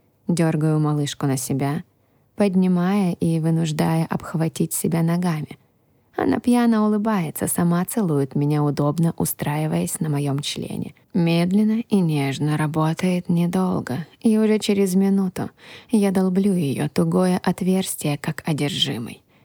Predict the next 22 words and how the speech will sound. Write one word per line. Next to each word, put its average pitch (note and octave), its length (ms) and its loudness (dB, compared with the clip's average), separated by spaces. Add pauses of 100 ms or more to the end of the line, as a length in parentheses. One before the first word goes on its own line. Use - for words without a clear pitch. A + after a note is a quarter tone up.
(180)
Накрывает D#3+ 680 0
волной, E3 560 0
захлебываюсь, D#3 920 -2
задыхаюсь. E3 800 -2 (420)
Врезаюсь G3+ 800 2
пальцами F#3 540 0
в D3 120 0
манящую E3+ 760 2
кожу, F#3 400 0
слыша F3+ 580 0
оглушительный F3+ 880 2
визг F3 460 -2
на G3 120 4
серию D#3+ 520 0
бешеных D3 560 -2
толчков, - 640 -6
пока - 240 -4
просто C#3 420 -4
не D3+ 140 0
заполняю D#3+ 640 0
Машу D#3+ 340 0
спермой, E3 640 -2